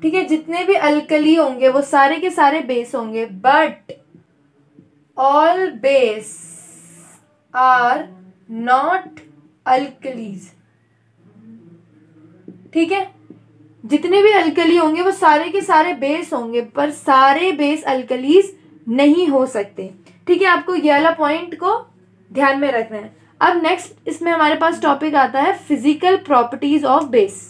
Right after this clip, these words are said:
अब base की सबसे पहली property यह है कि bitter होते हैं taste में। Second, red litmus को ये ब्लू litmus में change करते हैं। Third, जो base होते हैं ये भी electrolytes होते हैं, यानी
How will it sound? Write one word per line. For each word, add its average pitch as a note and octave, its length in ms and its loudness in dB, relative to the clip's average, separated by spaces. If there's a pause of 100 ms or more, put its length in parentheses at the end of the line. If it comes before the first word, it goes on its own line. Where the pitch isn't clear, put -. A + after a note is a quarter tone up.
(100)
अब B3+ 240 -18
base C#4 300 -12
की F#4 120 -8
सबसे F4+ 380 -6
पहली C#4 360 -2
property C#4+ 440 -2
यह C#4+ 160 4
है C4+ 100 0
कि D4 140 -4 (100)
bitter C4 340 0
होते B3+ 280 0
हैं C#4 160 2
taste G#3 360 -2
में। C#4+ 220 0 (500)
Second, D#4+ 540 -2 (360)
red C4 320 0
litmus D4+ 440 2
को E4 100 -4
ये E4+ 120 -2
ब्लू C4 200 0
litmus C#4+ 420 2
में D#4 140 2
change A#3 320 -2
करते A#3 280 -4
हैं। D4+ 180 0 (600)
Third, E4 360 2 (340)
जो D4 160 -6
base C#4 320 0
होते D#4+ 200 -8
हैं D#4+ 60 -2
ये D4 160 2
भी D#4+ 100 -2
electrolytes B3+ 760 0
होते C4+ 180 0
हैं, C#4 60 0
यानी C#4+ 260 2